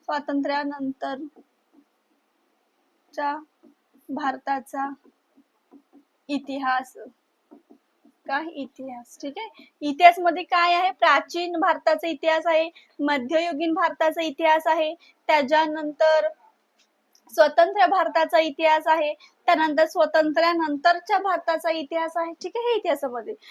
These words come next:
आता राहील आपलं विज्ञान. ठीक आहे, आता विज्ञानमध्ये काय काय येतं, तर विज्ञानमध्ये बघा, भौतिकशास्त्र, विज्ञानमध्ये भौतिकशास्त्र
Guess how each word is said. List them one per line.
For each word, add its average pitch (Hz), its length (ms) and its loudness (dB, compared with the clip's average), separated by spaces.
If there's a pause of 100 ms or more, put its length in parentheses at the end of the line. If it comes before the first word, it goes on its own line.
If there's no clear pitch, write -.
(200)
आता 277 260 2
राहील 339 260 2
आपलं 359 260 -4
विज्ञान. 277 420 -6 (680)
ठीक 359 160 -4
आहे, 370 120 -2 (220)
आता 320 220 2
विज्ञानमध्ये 370 720 0
काय 320 240 2
काय 330 200 -4
येतं, 294 260 -2
तर 311 100 0
विज्ञानमध्ये 320 560 -2
बघा, 302 220 -6
भौतिकशास्त्र, 277 920 -4 (1900)
विज्ञानमध्ये 302 680 -4
भौतिकशास्त्र 285 1080 -2